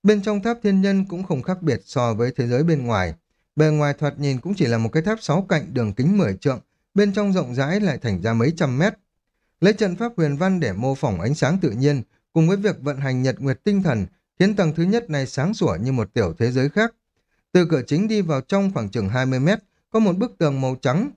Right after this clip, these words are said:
trên đó có vũ trụ tinh đồ, mô phỏng lại nhật nguyệt tinh thần, được gọi là tinh hà bích, chính là lấy thần ngọc to lớn hiếm có điêu khắc cả vật mà thành. Hoa văn rõ ràng, sơn hà ngay ngắn, to lớn hùng vĩ, được xưng là bức tường đệ nhất của Bắc Hải,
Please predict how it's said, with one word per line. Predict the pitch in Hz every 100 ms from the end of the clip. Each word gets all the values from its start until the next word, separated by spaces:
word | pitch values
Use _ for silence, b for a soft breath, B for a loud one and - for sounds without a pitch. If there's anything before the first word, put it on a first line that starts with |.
| -
trên | 151 135
đó | 123
có | 175
vũ | 165 220
trụ | 208 147 -
tinh | 175 165
đồ, | 123 95 80 _ _
mô | 185 208
phỏng | 196 117 101
lại | 120
nhật | 117 123
nguyệt | 113 117 -
tinh | 151
thần, | 143 110 85 b b -
được | 156
gọi | 143 139
là | 135
tinh | - 208
hà | 180 110 98
bích, | 202 - _ _ _ _ _
chính | 190 214
là | 185
lấy | 135 147 214
thần | 151 120
ngọc | 113 -
to | 131 127
lớn | 123 147
hiếm | 160 156 190
có | 120 170 190
điêu | 156
khắc | 131 220 -
cả | 107
vật | 95 110
mà | 113 110
thành. | 117 107 85 - _ _ _ 151
Hoa | 151
văn | 143 139 135
rõ | 165
ràng, | 202 143 104 87
sơn | - 208
hà | 180 107
ngay | 87 117 123
ngắn, | 120 180 226
to | 147 120
lớn | 113 165
hùng | 190 98 87
vĩ, | 160 240 - _ _
được | 160 165
xưng | 190 214
là | 170
bức | 165 226
tường | - 120 107
đệ | 117
nhất | 156 226
của | -
Bắc | 131 190
Hải, | 127 92